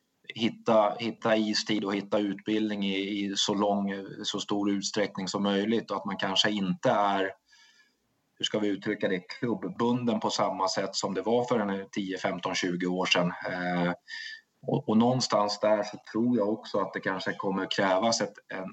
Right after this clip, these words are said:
en, samhället utvecklas, eh, samhället utvecklas och individerna som kommer upp nu är,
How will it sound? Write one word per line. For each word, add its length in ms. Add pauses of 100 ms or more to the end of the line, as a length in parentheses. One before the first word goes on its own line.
(260)
en, 420
samhället 460
utvecklas, 640
eh, 400
samhället 480
utvecklas 600
och 220 (640)
individerna 560
som 120
kommer 260
upp 240
nu 220
är, 320